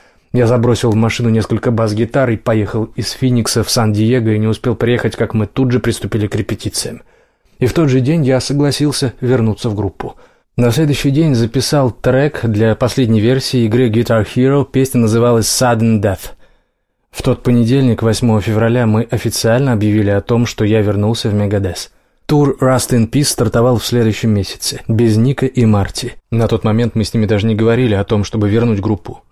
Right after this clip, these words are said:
Мы откатали тур с таким успехом, что даже фанаты и промоутеры поняли его значимость. Финальный концерт в голливудском Палладиуме мы сняли для D V D. Это было триумфальное возвращение. Мы с Дэйвом снова готовы были работать вместе, это было настоящее воссоединение.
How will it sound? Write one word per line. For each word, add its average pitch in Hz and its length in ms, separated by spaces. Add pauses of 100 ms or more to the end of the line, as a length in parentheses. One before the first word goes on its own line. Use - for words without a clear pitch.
Мы 117 140
откатали 113 480
тур 113 260
с - 60
таким 110 280
успехом, 113 380
что 120 160
даже 104 220
фанаты 113 360
и 107 40
промоутеры 110 580
поняли 110 460
его 107 180
значимость. 104 680 (400)
Финальный 113 540
концерт 113 640
в 104 60
голливудском 107 560
Палладиуме 117 600
мы 107 240
сняли 110 380
для 104 180
D 104 140
V 104 120
D. 95 180 (500)
Это 113 220
было 120 320
триумфальное 107 640
возвращение. 101 680 (340)
Мы 120 180
с 107 80
Дэйвом 120 320
снова 120 340
готовы 113 340
были 107 160
работать 110 440
вместе, 117 460
это 107 180
было 110 240
настоящее 113 680
воссоединение. 113 800